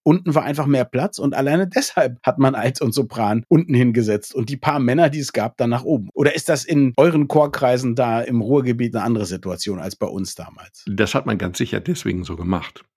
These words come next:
Speaker 1: Mhm.
Speaker 2: Wir saßen trotzdem doof und lustig war, dass Simon, also man duzt sich ja innerhalb der Musiker, extrem charmant war. Nur das übliche Bass-Bashing,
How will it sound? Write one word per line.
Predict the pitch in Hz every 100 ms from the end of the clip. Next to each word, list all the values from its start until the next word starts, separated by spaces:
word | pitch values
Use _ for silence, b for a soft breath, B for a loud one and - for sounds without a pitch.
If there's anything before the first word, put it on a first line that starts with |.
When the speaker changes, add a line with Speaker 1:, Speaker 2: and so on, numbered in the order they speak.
| -
Speaker 1:
Mhm. | 107 117 143 -
Speaker 2:
Wir | 104
saßen | 101 107 117
trotzdem | 101 87 98
doof | 95 107 180 -
und | 117 113 -
lustig | 107 143 135 -
war, | 110 117 143 160 -
dass | 98 104 101 - - _ _
Simon, | - - 87 107 131 226 277 -
also | 87 78
man | 76 82
duzt | 90 -
sich | 113 101
ja | 104
innerhalb | 104 98 98
der |
Musiker, | 98 104 127 127 139 b _
extrem | 101 - 123 147
charmant | 120 98 98 -
war. | 143 202 _ -
Nur | 131 147
das | 120
übliche | 185 165 139 -
Bass-Bashing, | 107 - 135 - - - _ 87 76 92 82 80